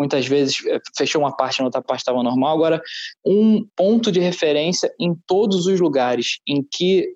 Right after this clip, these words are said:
o coronavírus foi combatido da maneira correta, que vocês estavam comentando antes sobre os impactos, um ponto referencial de todos eles foram, foi, na verdade, decisões tomadas num curto espaço de tempo. Então, você pega o caso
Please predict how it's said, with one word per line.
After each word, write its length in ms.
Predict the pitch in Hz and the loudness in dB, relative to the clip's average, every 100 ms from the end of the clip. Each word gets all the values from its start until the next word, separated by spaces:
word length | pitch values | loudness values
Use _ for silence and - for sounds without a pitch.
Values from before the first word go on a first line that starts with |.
| _ - | _ -8
o 80 | |
coronavírus 680 | 151 147 147 156 131 151 147 | -2 0 2 0 0 -2 -2
foi 240 | - - 170 | -2 -2 -2
combatido 500 | 175 147 131 - 143 | 0 -2 -2 -2 -2
da 140 | 135 | 0
maneira 420 | 135 123 135 147 - | 0 0 0 -2 -4
correta, 680 | 151 123 127 170 175 123 | -4 0 0 0 -2 -8
que 60 | - - - | -10 -16 -14
vocês 240 | 139 - 123 | -10 -6 -4
estavam 260 | 120 123 | -2 -2
comentando 640 | 117 127 123 117 120 120 123 | -2 -2 -2 -2 -2 -2 0
antes 300 | 131 123 - | 0 -2 -4
sobre 260 | 123 123 | -4 -2
os 100 | 120 | -2
impactos, 560 | 120 - 147 156 - 131 | -4 -2 -2 -4 -6 -4
um 100 | 147 | -4
ponto 400 | - 175 196 202 - - - - _ - | -2 -2 0 -4 -8 -20 -20 -20 _ -4
referencial 560 | 151 160 151 - 151 | -2 0 -2 0 0
de 120 | 147 147 | -2 0
todos 360 | 170 185 143 | 0 0 0
eles 300 | 156 180 165 | 0 2 -2
foram, 380 | - 170 180 190 - _ _ _ _ _ | -2 -2 0 -2 -6 _ _ _ _ _
foi, 280 | - 175 190 | -2 0 2
na 100 | 143 | 0
verdade, 360 | 143 147 147 135 | 2 0 0 0
decisões 540 | 190 190 160 175 185 | 0 0 -2 -2 -2
tomadas 600 | 196 156 147 175 202 202 - _ _ - | -4 -2 -2 0 -2 -2 -8 _ _ -2
num 160 | 202 | -2
curto 280 | 196 208 202 | 0 -2 0
espaço 380 | 208 - 180 185 | -4 -2 -2 -2
de 140 | 185 | -4
tempo. 280 | - 131 120 - | -2 -2 -2 -4
Então, 180 | 151 170 | -4 -2
você 240 | 165 165 | -2 -2
pega 240 | - 165 160 | 0 0 0
o 60 | |
caso 520 | 156 147 147 135 139 | 0 0 0 0 -2